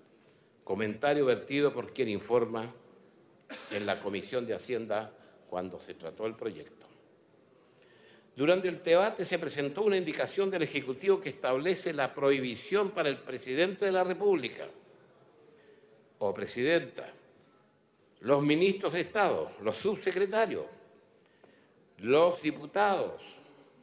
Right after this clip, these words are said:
diputadas y senadores y senadoras, los intendentes,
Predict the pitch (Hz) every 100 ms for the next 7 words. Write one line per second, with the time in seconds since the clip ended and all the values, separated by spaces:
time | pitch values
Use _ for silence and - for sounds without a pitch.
0 | - 90 117 123 151 202 202 131 90 -
1 | - 131 - 135 127 123 175 156 139 131
2 | 120 131 165 160 - - - - - _
3 | _ _ _ _ _ _ - 101 101 120
4 | 120 131 139 175 151 - 110 - -